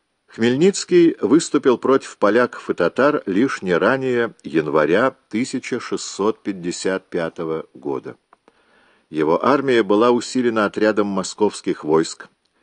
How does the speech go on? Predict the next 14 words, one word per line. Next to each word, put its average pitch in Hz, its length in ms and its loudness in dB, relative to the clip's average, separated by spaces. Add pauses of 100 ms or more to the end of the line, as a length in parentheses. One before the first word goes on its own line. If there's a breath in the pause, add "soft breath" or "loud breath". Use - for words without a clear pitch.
в 76 120 -10
девять 87 440 2
тысяч - 500 -8
человек 80 600 -2 (480 soft breath)
под - 160 -6
командованием 104 760 0
боярина 92 720 0
Шереметьева. 71 880 -6 (440)
К - 60 -18
этому 80 300 -4
времени 113 400 -2
поляки 87 480 -2
уже 85 400 0 (320 loud breath)
осаждали 80 720 -2